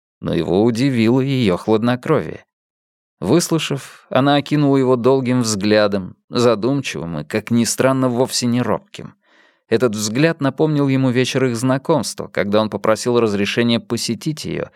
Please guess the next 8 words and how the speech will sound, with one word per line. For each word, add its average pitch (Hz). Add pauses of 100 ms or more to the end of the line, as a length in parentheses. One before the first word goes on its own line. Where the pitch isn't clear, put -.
(320)
и -
она 151
посмотрела 139
на 139
него 127
из 113
открытой 113
двери, 98